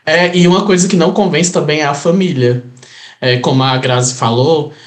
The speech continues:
a motivação da família, porque não há desenvolvimento de personagem nenhum com a família, da mãe, do filho, pra explicar as motivações, sabe? Pra pelo menos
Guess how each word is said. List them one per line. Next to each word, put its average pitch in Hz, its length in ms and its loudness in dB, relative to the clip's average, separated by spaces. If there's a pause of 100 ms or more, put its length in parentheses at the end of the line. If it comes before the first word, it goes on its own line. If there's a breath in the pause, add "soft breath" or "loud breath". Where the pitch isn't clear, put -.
a 123 100 -4
motivação 135 580 0
da 147 120 0
família, 147 400 0
porque 156 280 -4
não 170 220 2
há 180 160 2
desenvolvimento 202 720 2
de 170 120 -6
personagem 147 760 -4 (120)
nenhum 196 720 2
com - 160 -4
a 180 60 0
família, 165 680 -2 (380 loud breath)
da 151 220 0
mãe, 147 480 0
do 143 120 -6
filho, 135 540 -4 (680 loud breath)
pra 160 240 -2
explicar 202 540 0
as 185 120 0
motivações, 190 1000 0
sabe? 143 240 -4
Pra 170 140 -2
pelo 240 360 0
menos 190 520 0